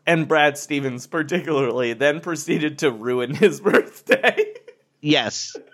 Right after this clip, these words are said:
Speaker 1: Like,
Speaker 2: He was trying to use things for greatness, and
Speaker 1: he was trying to get out early, you know, score some points, end the
Speaker 2: Uh-huh.
Speaker 1: game,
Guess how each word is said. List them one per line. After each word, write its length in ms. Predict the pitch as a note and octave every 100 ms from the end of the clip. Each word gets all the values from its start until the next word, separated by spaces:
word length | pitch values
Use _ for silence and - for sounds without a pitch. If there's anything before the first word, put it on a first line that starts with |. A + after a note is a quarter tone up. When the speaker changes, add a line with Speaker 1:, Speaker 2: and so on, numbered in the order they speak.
| - - C4+ - - - - _ - C#4+ C4+ -
Speaker 1:
Like, 240 | A3+ G#3+
Speaker 2:
He 100 | E3+
was 180 | E3 E3
trying 320 | - F#3 F#3+
to 60 | G3
use 320 | F#3+ F3+ F#3
things 280 | - F3+ F3
for 120 | F#3
greatness, 840 | C#3+ C#3 C#3 C#3+ C3 B2 A#2 - -
and 580 | B2+ B2 A#2+ A#2+ A2+ A2 F#3 G3 _ _ _
Speaker 1:
he 200 | - A#3
was 200 | A#3+ G#3
trying 640 | - A3+ C4 D#4+ D#4+ D4+ D4+ _ _ -
to 100 | G#3+
get 320 | D#3+ F#3+ G3+
out 220 | G#3 G3+
early, 540 | F3+ D#3+ D3+ D3 C#3+ C#3+
you 160 | D3
know, 220 | D#3+ C#3+ C#3+
score 320 | - E3+ F#3+
some 220 | F#3+ E3+
points, 580 | D#3 D3 D3+ D3+ - -
end 220 | D3+ E3 F3
the 80 | D3
Speaker 2:
Uh-huh. 80 |
Speaker 1:
game, 420 | C3+ C#3 C3 C3+